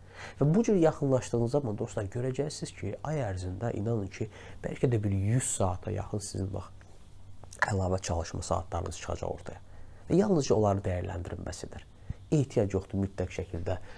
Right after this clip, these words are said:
həftədə üç dəfə filan yerə getmək, nə bilim, evdə, bayaq dedim, bağlı qapılar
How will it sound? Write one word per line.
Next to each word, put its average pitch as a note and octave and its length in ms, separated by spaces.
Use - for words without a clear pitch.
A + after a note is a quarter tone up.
həftədə - 360
üç - 140
dəfə F2 220
filan A2 300
yerə G2+ 240
getmək, F#2 520
nə F2+ 140
bilim, F#2 160
evdə, F#2 300
bayaq F2+ 280
dedim, F2 320
bağlı F#2 320
qapılar F2 360